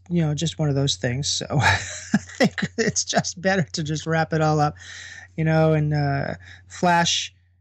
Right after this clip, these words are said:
uh, impossibly flies this ship that he's never had any experience flying spaceships before, and,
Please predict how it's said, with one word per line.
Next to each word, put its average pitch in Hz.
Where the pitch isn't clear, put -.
uh, 139
impossibly 165
flies 160
this 156
ship -
that 151
he's 147
never 156
had 156
any 156
experience 151
flying 147
spaceships 147
before, 147
and, 135